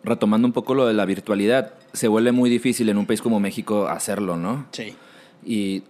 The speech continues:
Speaker 1: ay, es que ya, ya, ahora sí ya estoy confundido. No sé si fue en este bloque que sí se está grabando. Espero que sí se esté grabando.
Speaker 2: <laughs>
Speaker 1: O en el otro que no se grabó, en donde hablábamos de que,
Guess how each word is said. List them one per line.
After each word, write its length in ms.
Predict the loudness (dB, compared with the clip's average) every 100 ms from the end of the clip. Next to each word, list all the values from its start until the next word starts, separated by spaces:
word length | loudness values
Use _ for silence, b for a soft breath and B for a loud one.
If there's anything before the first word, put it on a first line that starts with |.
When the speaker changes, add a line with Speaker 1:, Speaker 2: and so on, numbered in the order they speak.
| -12
Speaker 1:
ay, 140 | -10
es 80 | -6
que 80 | -4
ya, 140 | -2
ya, 160 | -4 -4
ahora 180 | -2 -2
sí 120 | -2
ya 60 | -2
estoy 180 | -2
confundido. 360 | -4 -2 0 0
No 80 | 0
sé 80 | -2
si 140 | -4
fue 160 | 0 0
en 60 |
este 160 | 0 0
bloque 220 | -2 -2
que 100 | -6
sí 100 | -4
se 80 | -4
está 160 | -2
grabando. 460 | 0 2 2 2 0
Espero 580 | -4 -12 -10 -6 -6 -8 -12
que 140 | -12
sí 120 | -10
se 100 | -10
esté 120 | -8 -6
grabando. 360 | -6 -8 -10 -6
Speaker 2:
<laughs> 560 | -6 -4 -4 -6 -6 -2
Speaker 1:
O 100 | 2
en 60 |
el 100 | 4
otro 160 | 2 2
que 120 | 0
no 120 | 0
se 140 | 0 0
grabó, 280 | 2 4 2
en 60 | 2
donde 180 | 0
hablábamos 440 | 0 0 0 0 0
de 120 | -2
que, 560 | -2 -2 -2 -2 -6